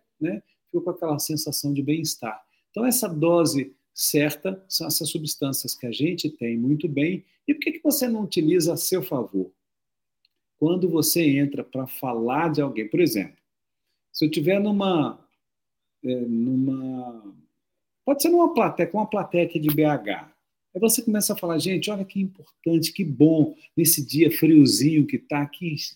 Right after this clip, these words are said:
que importante ver todo mundo aqui, olha que legal, que bom." Ou seja, você começa a agradecer essas pessoas, fazendo com que valoriza a presença delas ali. Elas se sentem bem.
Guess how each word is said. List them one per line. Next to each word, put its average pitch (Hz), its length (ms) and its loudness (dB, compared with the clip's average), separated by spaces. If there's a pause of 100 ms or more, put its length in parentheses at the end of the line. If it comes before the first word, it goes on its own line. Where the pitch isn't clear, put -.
que 208 100 -6
importante 175 760 2
ver 131 240 -4
todo 151 280 0
mundo 117 360 -2
aqui, - 400 -4 (340)
olha 170 160 -4
que 175 140 -6
legal, 143 760 -2 (280)
que 175 100 -2
bom." 151 480 4 (260)
Ou 185 80 2
seja, 131 320 4
você 151 320 0
começa 175 560 -2
a 151 160 2
agradecer 143 600 -2
essas 110 300 -4
pessoas, 135 680 0 (380)
fazendo 175 480 2
com 208 180 -4
que 180 460 4 (160)
valoriza 175 920 0
a 170 200 -6
presença 160 480 -4
delas 170 380 -4
ali. 156 260 0 (320)
Elas 165 200 -4
se 247 100 -2
sentem 262 440 4
bem. 185 360 2